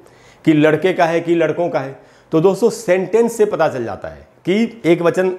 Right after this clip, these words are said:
वाला sentence है कि बहुवचन वाला sentence है। जैसे बोलना हो, "ये लड़कों का college है", तो आप बोलेंगे ना, "This is a boys' college"। तो एक college में एक लड़का तो पढ़ता नहीं है, बहुत सारे लड़के पढ़ते हैं, तो अपने आप ही पता चल जाएगा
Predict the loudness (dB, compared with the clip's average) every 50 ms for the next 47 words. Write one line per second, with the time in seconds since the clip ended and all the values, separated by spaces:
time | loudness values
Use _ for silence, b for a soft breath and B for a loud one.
0 | -10 -18 -20 -20 -20 _ -18 -18 -14 -6 -2 -2 0 0 0 0 -2 -2 -2 -2
1 | -2 -2 -2 -4 -4 -4 -4 0 0 2 2 2 0 -2 -2 -2 -2 -2 -2 -2
2 | -2 -4 -8 -10 -12 -12 -14 -16 -16 -20 -20 B B B B B B B B 0
3 | 2 2 4 4 4 4 4 2 0 0 -4 B B B B B 0 0 2 4
4 | 2 2 2 2 2 0 2 2 0 -2 -2 0 -2 -2 -2 -2 -4 -6 -6 -6
5 | -6 -6 -4 -4 -4 -4 -4 -6 -8 -6 -4 -4 -4 -2 -2 -4 -4 -6 -8 -6
6 | -6 -6 -4 -2 0 2 2 4 2 2 0 0 -2 -6 -8 -12 -16 -20 -12 -2
7 | 0 0 0 0 -2 -6 -8 -14 -20 b b b b b b b b _ -2 0
8 | 2 2 2 2 0 0 0 0 -2 -2 0 -2 -2 0 0 0 0 0 0 0
9 | 0 0 0 -2 -2 -2 -4 -2 -2 -4 -4 -4 -4 -4 -4 -2 -2 -2 0 0
10 | 0 -2 -2 -2 -4 -6 -6 -8 -10 -10 -10 -12 -8 -4 -2 -2 0 0 2 0
11 | 2 0 0 -2 0 -2 -2 -2 -2 -4 -4 -4 -4 -6